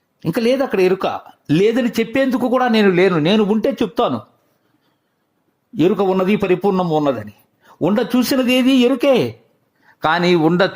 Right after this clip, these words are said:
చూసినటువంటి ఎరుక ఏమైనది? లేనిదైనది అని మనకు చక్కగా ఎనభై తొమ్మిదవ కందార్థం ద్వారా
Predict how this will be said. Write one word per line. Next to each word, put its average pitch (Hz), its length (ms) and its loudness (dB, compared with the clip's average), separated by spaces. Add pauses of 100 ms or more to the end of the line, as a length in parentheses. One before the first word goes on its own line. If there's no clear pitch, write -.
చూసినటువంటి 220 560 2
ఎరుక 202 200 2
ఏమైనది? 180 520 4
లేనిదైనది 131 680 2
అని 127 260 -2
మనకు 110 360 -6 (500)
చక్కగా 147 360 -4
ఎనభై 139 420 -2
తొమ్మిదవ 175 440 -2
కందార్థం 127 480 -4
ద్వారా 113 320 -2